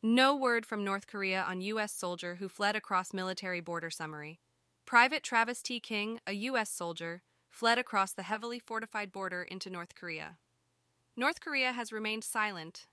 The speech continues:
and has not responded to communication from the American military about the incident. U S Special Envoy for North Korea, Sung Kim, stated that the U S is working to determine King's status and well-being and ensure his safety and return.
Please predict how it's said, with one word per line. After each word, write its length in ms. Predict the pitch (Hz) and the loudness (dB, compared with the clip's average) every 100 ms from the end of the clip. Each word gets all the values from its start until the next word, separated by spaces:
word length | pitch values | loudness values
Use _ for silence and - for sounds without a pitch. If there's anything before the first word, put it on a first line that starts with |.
| _ | _
and 120 | 202 | -6
has 120 | 208 214 | -4 2
not 200 | 220 - | 2 2
responded 480 | - 220 214 208 | -4 -2 -2 -4
to 80 | 202 | -10
communication 720 | - 196 190 - 208 - 175 175 | -8 -6 -6 -6 -6 -6 -8 -8
from 200 | 190 190 | -8 -6
the 100 | 185 | -4
American 420 | 190 196 196 196 | -2 -4 -4 -8
military 600 | 196 202 - 160 156 160 | -8 -8 -8 -8 -8 -10
about 240 | 180 175 - | -6 -6 -4
the 140 | 170 | -8
incident. 500 | 170 170 151 - - _ _ _ _ _ _ | -8 -10 -12 -12 -20 _ _ _ _ _ _
U 160 | 202 220 | -4 0
S 100 | 220 | 0
Special 380 | - 233 254 240 | 0 -4 -2 -2
Envoy 340 | 214 208 196 | -2 -2 -4
for 140 | - 185 | -4 -6
North 240 | 185 - | -6 -8
Korea, 460 | - 180 160 175 - _ _ _ | -8 -4 -4 -6 -12 _ _ _
Sung 340 | - 208 190 | -2 0 0
Kim, 420 | 175 185 160 160 - _ _ _ | -4 -8 -8 -10 -18 _ _ _
stated 460 | - - 233 262 233 | -6 2 2 2 -2
that 140 | 220 | -4
the 80 | 220 | -4
U 200 | 214 247 | -2 0
S 220 | 254 - | 0 -2
is 100 | 226 | -6
working 320 | 214 220 240 | -6 -6 -6
to 100 | 214 | -6
determine 520 | 208 190 214 214 190 185 | -8 -4 -2 -2 -2 -4
King's 320 | 208 202 202 | -4 -4 -4
status 440 | - 190 196 220 | 0 2 0 -4
and 160 | 196 190 | -6 -2
well-being 680 | 196 185 208 190 170 170 - | -2 -2 -4 -4 -4 -8 -10
and 160 | 190 196 | -6 -4
ensure 460 | 196 - 233 226 226 | -2 -4 -2 -2 -4
his 140 | 220 | -6
safety 520 | - 190 - 196 185 | -4 -6 -6 -8 -8
and 140 | 175 175 | -8 -8
return. 560 | 175 - 165 143 147 | -8 -6 -6 -6 -12